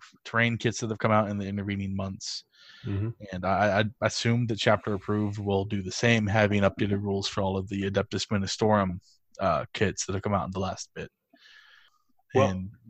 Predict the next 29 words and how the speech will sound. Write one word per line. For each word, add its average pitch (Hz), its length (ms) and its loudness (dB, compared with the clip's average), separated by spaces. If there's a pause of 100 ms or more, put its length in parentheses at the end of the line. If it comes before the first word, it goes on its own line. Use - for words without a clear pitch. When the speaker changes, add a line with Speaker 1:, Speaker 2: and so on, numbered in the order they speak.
(140)
Speaker 1:
we, 139 140 6
we 131 200 10
actually, 131 380 8
we, 120 320 4
uh, 107 360 8
might 104 360 2
see - 200 2
some 107 200 0
additional, 98 520 0
like, 92 260 -4 (300)
uh, 92 300 -2
like, 101 200 -4
war 98 240 -4
zones, 110 540 -2 (300)
uh, 92 160 -2
come 110 160 0
out, 107 220 4 (920)
uh, 85 220 -4 (140)
that 90 180 -2
came 101 220 -4
out, 95 180 -4
uh, 90 280 -6 (920)
last 95 320 0
year, 95 200 -4 (680)
which - 100 -18
was - 100 -8
kind 90 200 -2
of 104 60 -8
fun. 98 180 -2